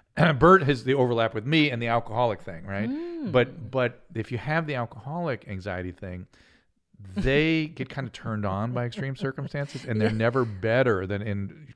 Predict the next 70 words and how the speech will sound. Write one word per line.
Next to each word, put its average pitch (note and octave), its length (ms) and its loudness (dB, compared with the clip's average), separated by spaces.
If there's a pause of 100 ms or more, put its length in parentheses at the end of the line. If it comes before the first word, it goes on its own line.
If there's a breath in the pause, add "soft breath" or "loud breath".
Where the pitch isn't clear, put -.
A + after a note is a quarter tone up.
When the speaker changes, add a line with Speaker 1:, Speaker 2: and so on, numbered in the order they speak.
Speaker 1:
crises. - 600 -4 (100)
Speaker 2:
Oh, B3+ 120 -6
that's D#4 300 -6
Speaker 1:
They, F#3+ 100 -2
they A2 100 -2
Speaker 2:
interesting. A2+ 360 -4
Speaker 1:
actually D#3 320 2
did C#3 60 2
a B2+ 60 6 (100)
Speaker 2:
That's D4 240 6
how F4 180 10
Speaker 1:
podcast. E4 60 8
Speaker 2:
I F#4 80 6 (140)
am. G3+ 200 2
I'm B3 200 4
really D#4 240 6
good A3+ 200 4
in A3+ 60 4
Speaker 1:
Maybe D4 100 0
you C4 60 2
are - 40 6
alcoholic A3 240 6 (220)
Speaker 2:
tragedy. - 120 4
Speaker 1:
at - 40 4
heart. F#2 240 0 (240 loud breath)
Speaker 2:
Yeah. B3 220 2
Speaker 1:
May-, A#2+ 100 -4
but B2+ 260 2
it's, B2+ 400 -2 (240)
y-, B2 140 -8 (280)
'cause B2 160 -2
you B2+ 80 -6
got C#3 200 -2
that A2 180 -4
genetics, A2 460 -4
maybe. A#3 80 2
Speaker 2:
Yeah, A#3 160 4 (160)
Speaker 1:
Yeah, E3 120 -2
yeah. F3 60 -2
Speaker 2:
but A#3 80 4
I'm A#3+ 160 4
not. G#3+ 220 2
I F#3+ 100 2
don't F#3+ 180 -2
drink F3+ 200 -6
Speaker 1:
No, F3 200 0
I D#3+ 80 6
Speaker 2:
every F3 40 4
Speaker 1:
know, F#3+ 140 4
but A#2+ 80 -2
you're B2 120 0
not A#2+ 100 2
Speaker 2:
Yeah. - 100 -6
Speaker 1:
manifesting, A#2+ 680 2
but G#2+ 100 -4
maybe A2+ 120 0
you G#2 80 2
have F#2 120 4
Speaker 2:
Right. G#2+ 140 0
Speaker 1:
that - 0 -
kinda G#2+ 180 -4
Speaker 2:
I G2 40 -6
Speaker 1:
genetic G2+ 260 -2
Speaker 2:
do. C4 160 0
Speaker 1:
makeup. C3 380 -2
Yeah. A#2+ 160 -2 (360 soft breath)
Speaker 2:
Yeah. G2+ 120 -12
Speaker 1:
A-, B2+ 320 -6
and, B2+ 300 0
uh, A2 380 -2